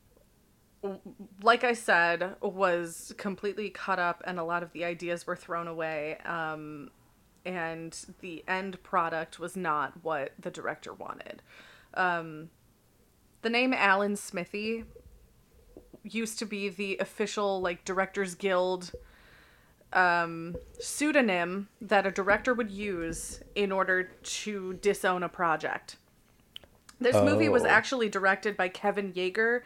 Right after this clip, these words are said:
Speaker 1: um, the special effects wizard who's known for, um, uh, he, he did the, um, design for,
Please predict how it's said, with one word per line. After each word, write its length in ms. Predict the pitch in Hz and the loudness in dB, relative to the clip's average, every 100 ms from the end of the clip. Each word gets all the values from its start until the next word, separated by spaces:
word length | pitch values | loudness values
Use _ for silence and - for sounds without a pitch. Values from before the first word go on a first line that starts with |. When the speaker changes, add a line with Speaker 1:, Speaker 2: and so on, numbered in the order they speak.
| - - - - | -10 -20 -20 -2
Speaker 1:
um, 640 | 190 180 175 175 175 175 - - | 2 4 2 0 -8 -10 -14 -18
the 340 | 190 214 190 - _ _ - | -2 2 2 0 _ _ -14
special 400 | - 233 226 208 | 4 4 4 -2
effects 520 | 214 208 208 - - _ _ - - _ | 2 2 2 -10 -12 _ _ -20 -20 _
wizard 680 | 185 208 208 214 214 214 220 - 202 | 4 6 8 6 4 2 0 -8 -8
who's 420 | 196 202 185 - | -4 -4 -6 -12
known 520 | 202 185 180 185 185 - | -8 -4 -4 -4 -8 -12
for, 580 | - 190 175 175 170 - | -8 -2 0 0 -2 -4
um, 540 | 175 170 165 170 165 165 _ _ _ _ - - _ _ _ _ _ _ _ _ _ _ - | -4 -4 -4 -8 -12 -14 _ _ _ _ -20 -20 _ _ _ _ _ _ _ _ _ _ -8
uh, 220 | 233 214 196 | 2 6 6
he, 440 | 220 254 254 247 | 4 0 -2 -2
he 200 | 226 233 | -4 -4
did 340 | 220 240 220 190 - | -2 -2 -2 -6 -2
the, 360 | 214 196 190 - | 2 4 4 4
um, 520 | 185 180 165 160 165 _ _ _ - _ _ _ _ - - _ _ _ - | 4 4 0 -6 -10 _ _ _ -20 _ _ _ _ -20 -20 _ _ _ 0
design 500 | 214 202 180 190 208 | 2 4 4 2 -2
for, 480 | - 202 180 175 | -2 0 2 2